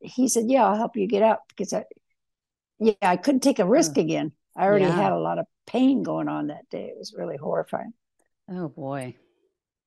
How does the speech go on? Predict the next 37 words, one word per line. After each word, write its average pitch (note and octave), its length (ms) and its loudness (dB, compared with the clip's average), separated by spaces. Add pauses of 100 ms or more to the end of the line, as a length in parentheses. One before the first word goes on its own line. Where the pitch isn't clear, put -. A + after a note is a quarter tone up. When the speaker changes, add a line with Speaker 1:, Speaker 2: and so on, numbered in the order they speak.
Speaker 1:
But A#3+ 100 10
actually, C#4+ 380 8
you C#4 160 10
know, D4 120 10
I C#4+ 120 10
never B3+ 380 10
asked F3+ 320 4
one F#3+ 220 0
officer. E3+ 440 -2
That's F3 300 0
one A3+ 200 6
thing G#3 320 6
I F3+ 60 -2
gotta F3+ 240 2
correct. F#3+ 440 0
I F#3+ 100 0
never A#3+ 280 2
asked A3 260 2
an F#3+ 100 -6
officer F#3 400 -6
to D#3 140 -6
help A#3+ 320 2
me. A3+ 320 2 (640)
They G#3 140 10
came G#3 340 2
to - 160 -8
me, G3 300 0
and E3+ 120 -4
this - 200 0
is G#3+ 140 -6
why G3+ 220 4
I F#3 40 2
Speaker 2:
Oh, F3+ 40 2
Speaker 1:
wanna F3+ 220 0
see - 200 -2
Speaker 2:
okay. G3 80 4
Speaker 1:
him G3+ 180 -2